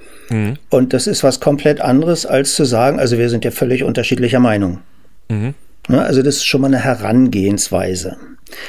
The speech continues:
Speaker 2: Und das Zweite ist, wenn dieses, dieser Konsens über das Vorhandensein unterschiedlicher Meinung, ich nehme mal euch beide wieder,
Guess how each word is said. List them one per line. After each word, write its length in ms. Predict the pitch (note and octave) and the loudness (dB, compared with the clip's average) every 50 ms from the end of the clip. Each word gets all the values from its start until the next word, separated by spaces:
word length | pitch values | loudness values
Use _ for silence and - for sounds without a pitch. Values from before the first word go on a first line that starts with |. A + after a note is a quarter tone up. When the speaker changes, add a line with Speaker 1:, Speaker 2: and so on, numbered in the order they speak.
| - - | -10 -4
Speaker 2:
Und 160 | - - G2+ | -2 0 2
das 220 | A#2+ A2 - - - | 2 0 0 -2 -4
Zweite 380 | - - G3 A3+ C#4+ - C#3 | -2 -2 0 0 0 0 0
ist, 480 | A#2 - G#2 C#3 G3+ F#3+ - - - - - - - - - - - | 0 2 2 0 0 0 -2 -6 -8 -12 -18 -20 -20 -20 -20 -18 -4
wenn 360 | - C3+ A#2+ A#2+ B2+ C3+ B2+ C3+ | 0 2 4 4 4 2 2 2
dieses, 720 | C#3+ C3+ C3 B2+ C3+ B2 B2 - - - - - - - - - - - - - - - - - - - | 0 0 0 2 2 0 2 0 0 -2 -4 -6 -8 -12 -20 -20 -20 -20 -20 -20 -20 -20 -20 -10 -4 -2
dieser 180 | C3 B2 B2+ B2 | 0 0 0 -2
Konsens 840 | - - - F#3 F#3+ G#3+ A#3+ G#3 D#3+ D3 B2 A2+ A#2 - - - | -4 -2 2 2 4 4 4 2 2 2 2 2 2 0 -2 -4
über 320 | - - - C#3 D3 C#3+ | -2 -2 0 2 2 2
das 180 | D3 D3+ B2+ - | 2 2 0 -2
Vorhandensein 840 | - - C3 G#2+ A2 D#3+ G#3 A3 - F3 D3 B2+ C3 A#2+ A#2 A2+ B2 | -2 -2 -2 0 0 -2 -2 -2 0 0 0 2 2 0 0 0 -2
unterschiedlicher 880 | - - E3+ F#3 G#3 G3+ C4+ - - - D#3+ C#3 - D3 C3+ - B2+ A2 | 0 0 0 0 0 0 0 -2 -2 -2 -4 -2 -2 -2 -2 0 0 0
Meinung, 560 | A2 A2+ C#3 F3+ F#3 C#3 G#2 F#2+ F2 E2+ D#2+ - - - - - - - - - - - - | 0 0 0 0 0 0 0 -2 -4 -6 -8 -12 -18 -20 -20 -20 -20 -20 -20 -20 -20 -18 -12
ich 160 | C#3 - - | -10 -4 0
nehme 180 | C3 B2+ C#3 D3+ | 0 2 2 2
mal 140 | C#3 C3 A#2+ | 2 2 2
euch 220 | - A2+ A2 - | 0 -2 -2 0
beide 320 | - B2+ C3+ E3 D3+ - | 0 0 2 2 0 0
wieder, 300 | G2+ G2+ G2 A2+ D3+ A#3 | 0 0 0 0 0 0